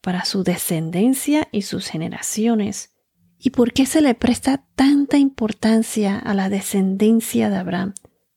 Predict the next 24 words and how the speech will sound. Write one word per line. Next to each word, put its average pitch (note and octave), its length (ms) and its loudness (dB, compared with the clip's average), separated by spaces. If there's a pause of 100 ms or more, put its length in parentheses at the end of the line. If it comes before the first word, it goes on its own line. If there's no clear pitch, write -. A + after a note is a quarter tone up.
(140)
a - 120 -4
sus G#3+ 220 0
generaciones? G3 1000 -2 (800)
Porque A3 320 0
de G#3+ 120 4
la F#3+ 120 2
descendencia A3 1120 -2
de G3 160 -4
Abraham, G3+ 440 -4
de F#3+ 120 -6
su F#3 200 -4
línea, G#3 500 0 (520)
¿quién B3+ 360 2
nace B3+ 340 0
de A#3 80 0
ahí? C4 300 -2 (800)
Nuestro G#3+ 300 0
Señor G3 360 2
Jesucristo. A3 840 -6 (520)
Y G#3+ 140 2
este G3+ 180 -2
es A#3 140 2
un A#3+ 120 4
recordatorio A#3+ 1160 -2